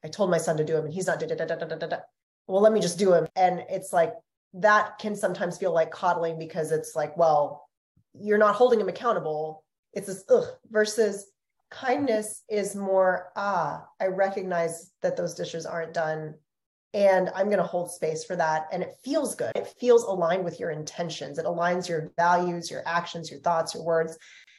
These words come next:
It just feels easeful. Maybe the dishes don't get done, right? There's a, an ability to detach from the outcome because your goal is not actually to get the dishes done. The goal is to foster a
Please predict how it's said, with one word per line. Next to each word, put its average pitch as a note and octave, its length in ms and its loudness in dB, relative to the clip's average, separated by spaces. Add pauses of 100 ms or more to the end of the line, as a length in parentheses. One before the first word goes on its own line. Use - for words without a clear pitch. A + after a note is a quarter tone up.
(240)
It G#3+ 180 4
just - 320 -2
feels G3+ 380 0
easeful. - 800 -8 (360)
Maybe A3 240 2
the A4 100 2
dishes E4+ 280 -2
don't C#4 180 4
get E3+ 160 0
done, F3 260 0
right? D#3 180 0
There's G#3+ 200 0
a, A3 100 0
an G3 160 -6
ability G3+ 400 0
to E3 80 -2
detach - 460 -4
from D#3 140 -8
the D#3 120 -6
outcome D3 640 -6
because F3 480 0
your F3 220 -2
goal F3 800 4 (300)
is F#3+ 160 -4
not G#3+ 460 4 (120)
actually F#3 600 -2
to E3+ 100 -6
get G3 240 4
the D#3 60 -2
dishes D#3+ 380 -6
done. - 520 -6 (680)
The F3+ 100 -2
goal E3+ 640 4
is - 220 -10
to E3+ 100 -8
foster F#3 500 -4
a D#3 240 -2